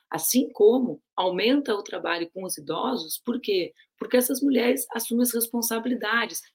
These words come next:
O censo que saiu nos últimos dias nos mostra o quê, gente? Nos mostra que a população brasileira envelhece. Então, nós não resolvemos o problema dos zero aos três anos, né? O problema, quando eu chamo o problema,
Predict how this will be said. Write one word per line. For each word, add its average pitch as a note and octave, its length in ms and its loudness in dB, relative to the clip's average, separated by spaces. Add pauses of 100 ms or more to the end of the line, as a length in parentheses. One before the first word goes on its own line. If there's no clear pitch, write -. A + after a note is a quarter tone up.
(140)
O - 100 -4
censo C#4 600 6
que G#3 140 -2
saiu E3+ 500 2
nos E3+ 180 -4
últimos D#3+ 440 -4
dias G3+ 440 0 (260)
nos A#3+ 200 6
mostra A3 560 2 (180)
o A3+ 80 -8
quê, G3+ 280 0
gente? D3+ 340 -8 (260)
Nos G#3+ 160 0
mostra A3 300 -2
que - 80 -2
a A3 40 0
população G#3 520 0
brasileira G#3 420 0
envelhece. A3+ 880 0
Então, G3 440 0 (260)
nós F#3 180 0
não A#3 200 0
resolvemos G#3 880 -2
o G3+ 120 -4
problema D#3+ 680 0 (200)
dos D#3+ 160 -4
zero F#3+ 260 6
aos A#3+ 140 2
três F3+ 300 -2
anos, E3 560 0
né? E3 200 -2 (280)
O F3+ 100 -8
problema, D#3 640 2
quando D#3+ 200 -4
eu D#3+ 40 4
chamo D#3+ 340 0
o D3+ 100 -10
problema, D#3 540 2